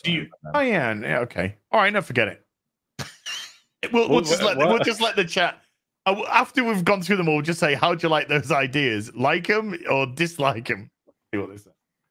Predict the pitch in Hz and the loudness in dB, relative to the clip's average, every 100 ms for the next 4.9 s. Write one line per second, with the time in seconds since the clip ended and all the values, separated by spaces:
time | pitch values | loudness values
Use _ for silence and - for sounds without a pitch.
0 | _ _ _ _ 120 107 123 113 117 107 | _ _ _ _ -10 -2 0 0 0 -2
1 | 104 82 - _ _ _ _ 165 143 104 | -4 -8 -14 _ _ _ _ -2 -2 -4
2 | 104 - - _ - 135 123 135 208 277 | -8 -14 -20 _ 2 2 2 0 0 2
3 | 185 143 220 269 _ _ _ _ _ _ | 0 0 -2 -4 _ _ _ _ _ _
4 | _ _ _ _ _ _ 131 123 120 | _ _ _ _ _ _ -4 -2 -2